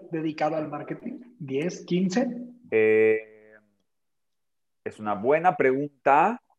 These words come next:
Speaker 2: Yo llevo, eh, doce años dedicados ya laborando por, en el marketing.
Speaker 1: Yo creo que debo de andar igual, por ahí del dos mil nueve.
Speaker 2: Ujú.
Speaker 1: Lo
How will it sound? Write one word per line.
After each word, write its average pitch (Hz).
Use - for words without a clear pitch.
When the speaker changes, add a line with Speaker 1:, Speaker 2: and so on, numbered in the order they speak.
Speaker 2:
Yo 131
llevo, 135
eh, 117
doce 165
años 143
dedicados 117
ya 113
laborando 110
por, 98
en 98
el 95
marketing. 90
Speaker 1:
Yo 156
creo 233
que 185
debo 170
de 151
andar 139
igual, 127
por 131
ahí 151
del 156
dos 131
mil 143
nueve. 123
Speaker 2:
Ujú. 101
Speaker 1:
Lo 165